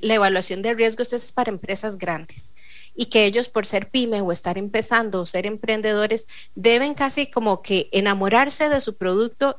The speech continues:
y salir a venderlo, de su producto o servicio. Lo primero que tendríamos que ver es, analice qué riesgos tiene la actividad económica que usted está desarrollando. Vamos a ver, si yo recibo personas en mis instalaciones, ¿cuáles son los riesgos que cu-,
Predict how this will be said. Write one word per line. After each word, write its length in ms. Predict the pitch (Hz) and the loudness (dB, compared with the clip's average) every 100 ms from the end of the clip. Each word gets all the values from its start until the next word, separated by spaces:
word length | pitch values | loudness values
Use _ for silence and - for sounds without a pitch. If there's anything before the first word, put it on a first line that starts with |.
| - | -6
y 140 | 214 | -6
salir 540 | - 175 190 226 233 - | -4 -4 0 0 0 -2
a 140 | 190 | -2
venderlo, 480 | 185 160 160 160 156 | -2 -4 -4 -4 -4
de 140 | 165 165 | -6 -8
su 120 | 175 | -4
producto 440 | 190 185 196 202 | 2 2 2 0
o 40 | 185 | -4
servicio. 520 | 170 165 156 - - - - - - - 233 | -6 -10 -12 -12 -14 -16 -16 -16 -18 -4 4
Lo 160 | 269 | 4
primero 480 | 262 277 320 381 381 | 6 6 6 6 4
que 140 | 277 | 2
tendríamos 560 | - 214 196 220 277 - | 0 0 2 2 2 -4
que 160 | 226 208 | -2 2
ver 160 | 208 | 2
es, 180 | 220 - - | 2 -2 -2
analice 560 | 233 233 247 277 339 | 0 0 -2 -2 -2
qué 140 | - 285 | 0 2
riesgos 440 | 262 247 285 277 | 4 2 0 -4
tiene 220 | 269 269 | 0 0
la 100 | 285 | 2
actividad 680 | 285 - 233 202 196 196 214 - - | 0 -2 -2 0 2 2 2 -2 -6
económica 640 | 220 214 196 208 220 247 | -2 -2 -2 -2 -2 -2
que 100 | 240 | -2
usted 200 | 190 180 | -6 -6
está 220 | 175 196 196 | -4 0 0
desarrollando. 680 | 196 185 170 160 147 127 - - - - - - - | 0 -4 -4 -6 -8 -8 -12 -16 -16 -16 -16 -16 0
Vamos 320 | 185 190 202 202 | 2 4 2 2
a 100 | 208 | 4
ver, 300 | 226 - - - - - | 4 2 -8 -16 -16 -14
si 280 | - - 202 | -4 0 4
yo 160 | 208 | 4
recibo 540 | 214 262 277 269 269 269 | 4 2 2 4 4 4
personas 640 | 208 190 - 247 262 220 | 0 0 0 0 0 -2
en 120 | 185 | -6
mis 100 | 185 | -8
instalaciones, 840 | - 185 170 165 - 196 196 202 - | -4 -2 0 -2 -2 -2 -2 -8 -4
¿cuáles 300 | - 269 269 | 2 2 2
son 180 | 285 262 | -2 -2
los 160 | 240 | -2
riesgos 400 | 214 247 247 254 | 2 2 2 -2
que 180 | - 196 | -4 -6
cu-, 400 | - 233 214 - | -2 0 0 -4